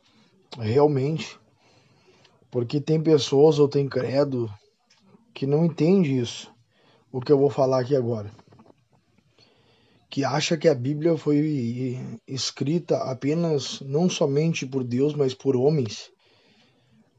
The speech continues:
tirando alguns versículos e colocando outros versículos.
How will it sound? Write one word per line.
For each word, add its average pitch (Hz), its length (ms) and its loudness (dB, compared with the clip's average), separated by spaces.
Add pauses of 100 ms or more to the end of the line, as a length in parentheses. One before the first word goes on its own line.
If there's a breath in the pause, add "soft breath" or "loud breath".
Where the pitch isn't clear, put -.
tirando 127 840 -2
alguns 127 560 -4
versículos 127 720 0
e 120 80 -2
colocando 131 580 -2
outros 143 380 2
versículos. 123 840 -6